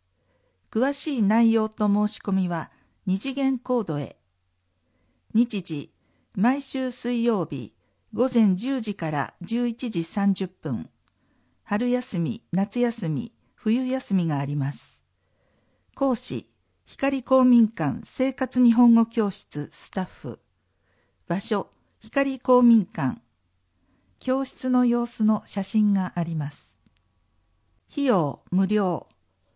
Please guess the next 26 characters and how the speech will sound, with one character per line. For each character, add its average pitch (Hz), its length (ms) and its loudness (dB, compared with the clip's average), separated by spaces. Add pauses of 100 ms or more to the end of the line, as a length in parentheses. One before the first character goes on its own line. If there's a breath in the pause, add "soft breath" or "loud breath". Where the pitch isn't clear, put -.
(220)
英 247 220 0
語 240 160 0
と 226 160 -6
中 220 260 -2
国 220 140 4
語 208 260 0
の 202 140 0 (120)
表 202 260 -4
記 156 40 -6
が 147 120 -4
あ 139 60 -4
り 135 120 -6
ま 139 180 -6
す。 - 220 -20 (1120)
申 233 200 2
し - 140 -8
込 262 100 2
み 262 120 4
方 240 220 0
法、 151 420 -4 (540)
二 214 140 2
次 262 120 -4
元 269 240 4
コ 247 220 0
ー 185 40 -2
ド、 139 280 -4